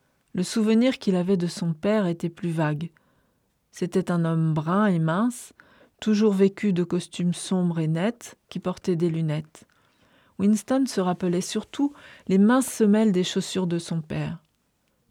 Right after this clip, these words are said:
Tous deux avaient probablement été engloutis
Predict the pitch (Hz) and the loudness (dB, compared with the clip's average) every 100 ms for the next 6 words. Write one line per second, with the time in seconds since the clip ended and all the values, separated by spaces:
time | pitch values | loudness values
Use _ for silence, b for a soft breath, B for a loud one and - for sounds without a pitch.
0 | - 254 226 277 302 214 190 190 - 240 | -4 0 2 4 4 6 4 2 0 4
1 | 226 202 202 196 214 208 175 - 185 180 | 4 4 4 4 4 4 2 0 0 0
2 | 170 180 - - 202 | 0 -4 -6 -6 -4